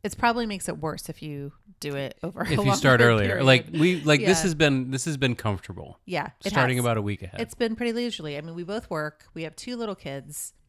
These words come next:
Speaker 1: and it still felt pretty manageable. But, I mean, you're doing, like, a big, heavy burden of it. You're over there a couple of times a day shuttling boxes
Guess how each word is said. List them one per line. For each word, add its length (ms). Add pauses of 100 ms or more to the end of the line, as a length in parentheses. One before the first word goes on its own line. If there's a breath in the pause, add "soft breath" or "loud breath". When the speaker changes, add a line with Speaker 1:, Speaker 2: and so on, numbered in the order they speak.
(360)
Speaker 1:
and 120
it 80
still 240
felt 300
pretty 420
manageable. 640
But, 240 (340 soft breath)
I 80
mean, 180
you're 160
doing, 300
like, 160
a 60
big, 420
heavy 320
burden 420
of 160
it. 140
You're 220
over 240
there 380
a 80
couple 280
of 80
times 220
a 60
day 280
shuttling 460
boxes 1000